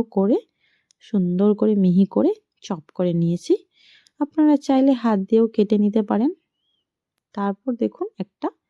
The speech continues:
টমেটো নিয়ে নিয়েছি, টমেটোটাকে আমি একদম ঝুরি ঝুরি করে কেটে নেব।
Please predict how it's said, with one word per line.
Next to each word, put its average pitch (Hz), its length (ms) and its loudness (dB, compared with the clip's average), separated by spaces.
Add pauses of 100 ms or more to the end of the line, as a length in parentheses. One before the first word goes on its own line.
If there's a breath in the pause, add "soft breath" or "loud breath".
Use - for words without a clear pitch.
(540)
টমেটো 233 440 0
নিয়ে 170 220 2
নিয়েছি, 156 360 -8 (960)
টমেটোটাকে 180 560 -6 (120)
আমি 190 140 0 (300)
একদম 170 320 -12 (480)
ঝুরি 190 280 2
ঝুরি 190 280 2
করে 226 160 0 (380)
কেটে 175 240 -2 (100)
নেব। 139 160 -4